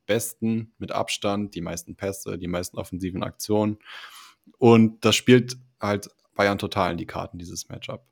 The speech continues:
Unser Tool sucht dann immer noch nach guten Matchups für verschiedene Werte für beide Teams. In dem Fall haben wir, haben wir die Situation, dass, ähm, für, wenn man, wenn man etwas für Bielefeld suchen möchte, das Tool nur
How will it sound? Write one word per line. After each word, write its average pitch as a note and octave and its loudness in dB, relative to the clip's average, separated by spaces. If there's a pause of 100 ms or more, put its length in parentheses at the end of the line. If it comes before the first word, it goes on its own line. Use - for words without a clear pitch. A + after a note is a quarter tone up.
(560)
Unser A#2 4
Tool D#3+ 8
sucht D3 0
dann A#2+ 2
immer C3+ 0
noch B2 0
nach B2 -2
guten B2+ -2
Matchups B2 -4
für A2 -4
verschiedene A#2+ -2
Werte B2 2
für A2+ -4
beide G#2+ -2
Teams. D3+ -4 (160)
In G#2+ -2
dem C#3+ 0
Fall A2 0
haben A2 -2
wir, G2+ -6 (180)
haben G#2+ -6
wir G#2 -2
die G2+ -8
Situation, G#2 -8 (340)
dass, - -8 (200)
ähm, G2 -10
für, - -10
wenn A2+ -2
man, G#2+ -6
wenn G#2+ -4
man G#2+ -2
etwas G2+ -8
für G#2 -6
Bielefeld A2+ -2
suchen G2 -8
möchte, A#2+ -8 (840)
das - -6
Tool C3+ 2
nur D#3+ 2